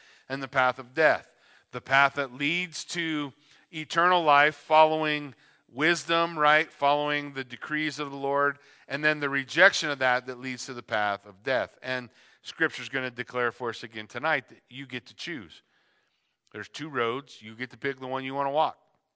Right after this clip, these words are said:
But you don't get to complain about where it leads,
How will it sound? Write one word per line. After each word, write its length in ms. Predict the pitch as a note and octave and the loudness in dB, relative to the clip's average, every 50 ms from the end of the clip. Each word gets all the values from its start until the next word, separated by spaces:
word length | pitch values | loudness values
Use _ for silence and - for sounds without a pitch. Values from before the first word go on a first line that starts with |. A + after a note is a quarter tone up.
| _ _ _ _ _ _ _ _ _ _ _ _ _ _ _ | _ _ _ _ _ _ _ _ _ _ _ _ _ _ _
But 160 | - B2 - | -16 -12 -8
you 60 | C#3+ C3+ | -6 -4
don't 160 | C#3 C3+ - | -4 -4 -4
get 100 | D3 - | -6 -10
to 60 | - | -8
complain 460 | - - C3+ - - F3+ F3 E3+ D#3+ D3 | -8 -8 -8 -6 -2 0 0 0 0 2
about 240 | C3+ C#3 C3+ C3+ | 2 2 2 4
where 200 | C3+ C#3 C3+ C3+ | 4 4 4 2
it 120 | C3+ - - | 2 0 -2
leads, 560 | D#3 G#3 G#3+ F#3 C#3+ A#2 A2 B2 - - - | 0 0 0 0 -2 -6 -10 -14 -16 -16 -18